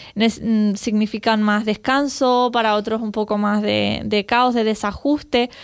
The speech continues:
para algunos un alivio, para otros una carga. Y, mm,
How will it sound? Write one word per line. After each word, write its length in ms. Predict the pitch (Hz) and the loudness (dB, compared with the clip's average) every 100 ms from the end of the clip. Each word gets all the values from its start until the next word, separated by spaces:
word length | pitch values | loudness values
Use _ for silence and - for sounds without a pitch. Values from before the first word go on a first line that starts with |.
| - - | -20 -6
para 180 | 233 226 | 0 2
algunos 340 | 208 214 220 | 2 2 0
un 120 | 226 | 2
alivio, 560 | 208 220 254 240 233 226 | 2 2 2 2 2 2
para 220 | 226 214 | 2 0
otros 580 | 208 220 220 214 208 208 - | 0 0 0 2 0 -2 -4
una 320 | 214 208 208 | -2 0 0
carga. 440 | 233 240 226 226 233 - - - | 0 0 0 -2 -4 -16 -20 -4
Y, 360 | 233 226 220 | 0 4 4
mm, 400 | 214 208 202 196 | 4 2 2 0